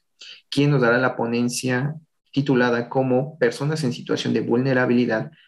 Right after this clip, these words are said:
su protección constitucional para prevenir su victimiz-, victimización en escenarios de violencia en el ámbito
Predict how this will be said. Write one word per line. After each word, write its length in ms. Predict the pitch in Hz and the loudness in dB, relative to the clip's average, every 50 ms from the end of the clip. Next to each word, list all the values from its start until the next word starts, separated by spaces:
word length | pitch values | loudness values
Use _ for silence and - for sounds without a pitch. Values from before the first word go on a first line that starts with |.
| _ _ | _ _
su 200 | - - - - | -4 -4 -2 2
protección 560 | - 120 120 120 123 113 - - 143 147 151 | 2 2 2 2 0 -4 -2 0 2 2 2
constitucional 720 | 147 151 143 - 131 - - 120 - - 117 113 120 123 120 | 2 0 0 -2 -4 -6 -6 -6 -6 -4 -4 -2 -2 -2 -2
para 280 | - 120 113 110 110 - | -2 -2 -2 -2 -4 -2
prevenir 400 | - 113 110 113 117 120 123 123 | 0 0 0 0 0 -2 -4 -4
su 180 | - - 120 - | -4 -6 -6 -6
victimiz-, 680 | 117 120 - - - 123 123 120 120 - 143 143 _ - | -6 -8 -6 -4 -2 0 0 0 -2 -4 -10 -12 _ -12
victimización 1300 | - 123 143 147 147 - - 139 139 139 135 131 131 127 127 - - 123 120 - - 123 117 120 123 | -4 -2 -2 -2 -2 -6 -4 -2 0 0 0 -2 -4 -6 -8 -6 -6 -4 -4 -4 -2 0 0 0 0
en 140 | - - 117 | -2 -4 -6
escenarios 480 | 113 110 - 120 117 120 123 120 117 113 | -6 -6 -6 -4 -2 0 2 2 2 0
de 80 | - | 0
violencia 600 | - 104 107 120 123 127 131 - - 139 147 156 - - - - _ _ - | -2 -2 -2 -2 -2 -4 -4 -4 -4 -4 -6 -6 -10 -16 -20 -20 _ _ -4
en 140 | 127 120 | 0 2
el 140 | 120 120 120 | 2 2 2
ámbito 640 | 120 123 120 123 117 - 131 123 123 123 - - | 2 0 0 -2 -2 0 0 0 0 0 -4 -10